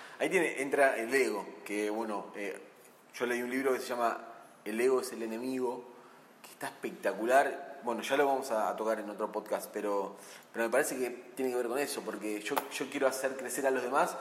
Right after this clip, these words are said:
y no si yo, si yo soy bueno me quiero llevar todas las estrellas yo, y yo siempre solamente sobresalir, no, sino que busco que sobresalgan los demás para que todos nos enriqueza-, nos enriquezcamos con eso y logremos los objetivos en un conjunto, en un equipo.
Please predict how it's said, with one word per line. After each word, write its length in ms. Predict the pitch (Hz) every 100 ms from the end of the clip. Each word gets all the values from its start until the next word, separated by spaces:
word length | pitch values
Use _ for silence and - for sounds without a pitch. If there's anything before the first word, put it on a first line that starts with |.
| - - 110
y 60 |
no 120 | 123 147
si 140 | 143
yo, 220 | - 143
si 180 | - 127
yo 120 | -
soy 120 | 143 143
bueno 200 | 156 147
me 60 |
quiero 160 | 117 120
llevar 240 | - 123
todas 180 | - 123
las 80 | 123
estrellas 380 | - 117 117 110
yo, 360 | 131 139 160 - - - -
y 80 | 104
yo 220 | - 123
siempre 340 | - 127 117
solamente 440 | 110 110 110 120 117
sobresalir, 720 | - 101 101 101 113 131 151 - - - - 113
no, 340 | 113 87 -
sino 220 | - 101 110
que 180 | 104 - -
busco 680 | 110 143 143 - 151 151 -
que 180 | - 101
sobresalgan 600 | - 110 101 101 120 117
los 80 | 113
demás 220 | 113 117
para 200 | - -
que 100 | 110
todos 640 | - 139 139 143 143 - - - - -
nos 180 | 107
enriqueza-, 680 | 107 101 98 98 117 - -
nos 220 | 110 104
enriquezcamos 640 | 110 101 107 104 127 135 127
con 140 | 117
eso 180 | 131 160
y 60 | 135
logremos 280 | 107 107 104
los 100 | -
objetivos 320 | 107 110 107
en 100 | 101
un 120 | 107
conjunto, 520 | 110 98 95 127 98
en 100 | 92
un 80 | 101
equipo. 420 | 101 123 127 -